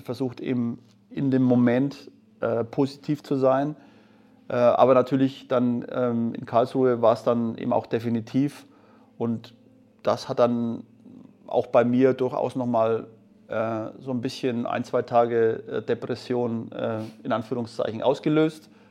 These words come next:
Das war einfach so. Das muss man auch erstmal, äh, verdauen, aber auch,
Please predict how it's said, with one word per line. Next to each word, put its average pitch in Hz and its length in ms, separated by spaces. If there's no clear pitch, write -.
Das 117 180
war 135 300
einfach 139 240
so. 143 400
Das 123 120
muss 127 160
man 123 140
auch 123 160
erstmal, 120 440
äh, 110 320
verdauen, 135 560
aber 113 260
auch, 107 400